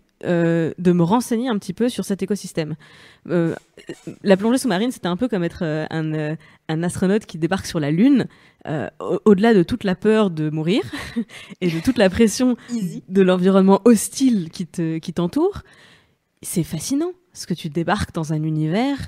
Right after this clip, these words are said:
Speaker 1: qui a l'air vierge. Euh, même si je sais qu'un milliard de plongeurs, euh, bon, j'exagère peut-être, hein, mais que énormément de plongeurs ont, ont plongé au même endroit que moi, ils n'ont laissé aucune trace.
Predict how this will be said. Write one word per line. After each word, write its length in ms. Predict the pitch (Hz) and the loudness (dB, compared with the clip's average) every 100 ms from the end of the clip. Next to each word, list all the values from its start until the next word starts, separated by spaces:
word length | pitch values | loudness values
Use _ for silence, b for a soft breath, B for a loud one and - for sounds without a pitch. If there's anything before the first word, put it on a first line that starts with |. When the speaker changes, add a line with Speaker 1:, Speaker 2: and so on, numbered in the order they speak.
| b b _ | b b _
Speaker 1:
qui 160 | - 180 | -2 2
a 80 | 160 | 4
l'air 260 | 233 202 | 4 2
vierge. 400 | 180 285 247 156 151 b b _ | 2 2 2 -2 -8 b b _
Euh, 280 | 170 170 135 | -6 -4 -2
même 180 | 175 185 | 2 2
si 140 | 175 190 | 0 -4
je 80 | |
sais 140 | 180 208 | -4 -4
qu'un 160 | 165 | -4
milliard 360 | 160 180 196 196 | -2 0 2 2
de 80 | 165 | 0
plongeurs, 540 | - 185 190 190 180 | -4 -2 0 0 0
euh, 240 | 147 143 143 151 _ | -2 -4 -8 -14 _
bon, 80 | 156 | -6
j'exagère 280 | 156 156 151 | -4 -4 -8
peut-être, 260 | - - | -12 -12
hein, 60 | 151 | -10
mais 160 | 156 - | -8 -6
que 120 | 170 | -4
énormément 380 | 165 196 226 226 | 2 6 6 6
de 60 | |
plongeurs 380 | 214 220 214 220 | 2 0 2 0
ont, 220 | 156 147 151 B B _ | -2 -6 -10 B B _
ont 140 | 170 160 | -6 -4
plongé 320 | 170 180 202 | -2 2 2
au 20 | |
même 140 | 180 | 2
endroit 220 | 165 160 151 | 0 -2 -2
que 80 | |
moi, 180 | 220 359 b b b b 180 | 0 0 b b b b -2
ils 60 | |
n'ont 120 | 170 | 0
laissé 200 | 170 160 170 | 0 -2 -4
aucune 220 | 165 165 | -4 -6
trace. 480 | - 339 - - | -4 -6 -6 -12